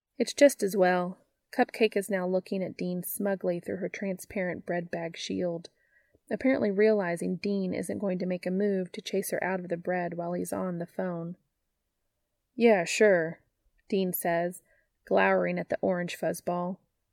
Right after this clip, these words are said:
"Have a good evening, man." After hanging up with Cass, Dean stalks towards the countertop.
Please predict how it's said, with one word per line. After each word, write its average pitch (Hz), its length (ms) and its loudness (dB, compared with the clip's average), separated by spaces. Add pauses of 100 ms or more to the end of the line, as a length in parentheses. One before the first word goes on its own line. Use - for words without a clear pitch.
(100)
"Have 214 200 6
a 214 40 6
good 202 140 8
evening, 175 320 2
man." 165 320 -4 (2000)
After 220 200 4
hanging 262 360 4
up 254 140 2
with 254 140 -2
Cass, 190 500 -2 (320)
Dean 220 220 2
stalks - 480 -2
towards 185 320 -2
the 190 60 -6
countertop. 185 640 -4